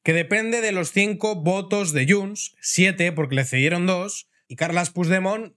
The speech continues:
no va a conseguir, no va, perdón, a transigir con que no se le amnistíe. Esa es la realidad. Están anteponiendo el interés privado de Sánchez, que quiere ser presidenta como de lugar, al interés general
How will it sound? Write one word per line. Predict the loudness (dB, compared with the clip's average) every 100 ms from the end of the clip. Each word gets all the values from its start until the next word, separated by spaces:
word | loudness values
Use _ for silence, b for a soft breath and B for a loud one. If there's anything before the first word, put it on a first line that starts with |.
| _
no | -4 0 0 0 0
va | 0 0
a | -2
conseguir, | -2 -2 0 0 2 0 -2
no | -2 0
va, | 0 0
perdón, | 0 0
a | 0 0 0
transigir | -2 0 0 2 0 -2 _ _ _
con | -2 -2 0
que | 0
no | 2
se | 2
le | 2
amnistíe. | 0 0 2 2 0 -6
Esa | -4 0
es |
la | 0
realidad. | 0 -2 -2 -2 -4 _ _ -10
Están | -2 0
anteponiendo | 2 0 0 0 2 2
el | 2
interés | 2 2 2 2 0 -6 _ -2
privado | 2 2 2 -2
de | -2
Sánchez, | 0 0 0 0 -2 -4 _ _ _
que | 2
quiere | 4 2
ser | 2 0
presidenta | 0 2 2 2 -2
como | -2 -2
de | 0
lugar, | 0 0 -2 -6 _ _
al | -2 2
interés | 2 2 0
general | 0 0 2 -2 -6